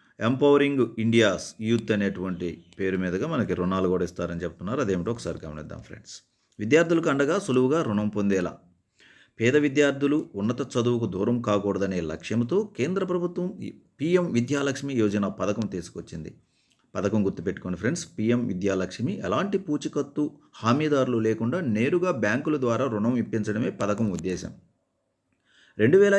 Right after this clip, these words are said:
ఇరవై నాలుగు ఇరవై ఐదు నుంచి రెండు వేల ముప్పై ముప్పై ఒకటి వరకు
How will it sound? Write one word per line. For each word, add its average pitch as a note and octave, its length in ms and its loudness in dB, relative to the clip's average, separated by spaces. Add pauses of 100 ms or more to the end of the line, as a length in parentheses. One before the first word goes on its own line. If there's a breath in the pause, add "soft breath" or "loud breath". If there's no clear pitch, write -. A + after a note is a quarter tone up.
ఇరవై E3 240 2
నాలుగు E3 200 2
ఇరవై C#3 220 2
ఐదు C3+ 100 0
నుంచి C3 280 -2
రెండు B2 200 0
వేల C#3+ 160 2
ముప్పై B2 380 0
ముప్పై A2 320 0
ఒకటి G#2+ 280 0
వరకు G2+ 320 0